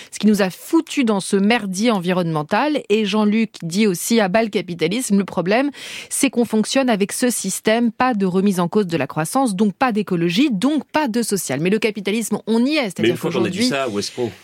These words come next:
Speaker 2: qu'est-ce
Speaker 1: est-ce
Speaker 2: qu'on dit ?
Speaker 1: Voilà, où est-ce qu'on va exactement et comment est-ce qu'on empêche, avec toute cette publicité environnante, qu'on ait cette envie de consommer ? Jean-Marc Jancovici, comment est-ce qu'on change ces imaginaires ?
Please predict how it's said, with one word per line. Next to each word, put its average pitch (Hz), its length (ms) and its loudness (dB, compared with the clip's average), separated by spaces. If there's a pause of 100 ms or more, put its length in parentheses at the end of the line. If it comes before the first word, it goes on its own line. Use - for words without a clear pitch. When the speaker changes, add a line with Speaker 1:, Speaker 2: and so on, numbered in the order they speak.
(140)
Speaker 2:
qu'est-ce 202 80 2
Speaker 1:
est-ce 262 100 2
Speaker 2:
qu'on - 80 -2
dit ? 175 220 0
Speaker 1:
Voilà, 247 260 2
où 196 100 0
est-ce 302 160 -2
qu'on - 120 -6
va 233 300 0
exactement 185 580 -2 (140)
et 220 80 0
comment 233 260 0
est-ce 208 220 -2
qu'on 185 560 0
empêche, 294 420 -2
avec 175 220 -2
toute - 160 -6
cette 180 160 -2
publicité 220 560 0
environnante, 175 680 -2
qu'on 214 200 0
ait 285 100 0
cette - 240 -4
envie 160 460 0 (320)
de 170 160 2
consommer ? 247 600 -2
Jean-Marc 170 300 -6
Jancovici, 180 380 -6
comment 233 200 0
est-ce 247 120 -4
qu'on 202 120 -2
change 269 380 -4
ces 190 260 -2
imaginaires ? 165 500 -4